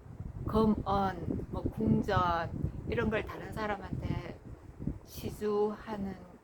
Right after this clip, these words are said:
것도 중요하죠. 그런 것도 복이 많이 생기는데, 그것보다 몇 배, 몇 천 배, 몇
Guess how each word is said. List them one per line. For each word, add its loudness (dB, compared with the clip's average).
것도 2
중요하죠. 0
그런 4
것도 0
복이 -4
많이 -4
생기는데, -2
그것보다 0
몇 2
배, 4
몇 4
천 0
배, 4
몇 4